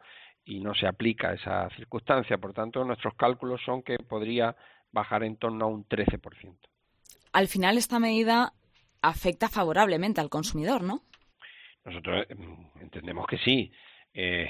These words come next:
Speaker 1: y lo que no entendemos es cómo lamentablemente se ha demorado hasta las circunstancias actuales esta bajada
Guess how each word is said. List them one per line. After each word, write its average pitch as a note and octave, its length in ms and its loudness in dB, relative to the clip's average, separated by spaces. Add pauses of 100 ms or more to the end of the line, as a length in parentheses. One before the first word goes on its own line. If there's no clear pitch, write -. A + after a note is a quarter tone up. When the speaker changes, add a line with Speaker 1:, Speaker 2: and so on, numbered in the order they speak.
(140)
Speaker 1:
y F2+ 140 -8
lo F2+ 100 -4
que - 140 -8
no E2 120 4
entendemos A2+ 580 2
es A#2 60 -10
cómo A2 260 -4
lamentablemente G#2 800 -2
se A2+ 100 0
ha G#2+ 80 6
demorado A2 520 4
hasta F2+ 420 -10
las F2 180 -14
circunstancias G2+ 580 -4
actuales A2 480 -2 (260)
esta - 460 0 (160)
bajada F#2+ 800 2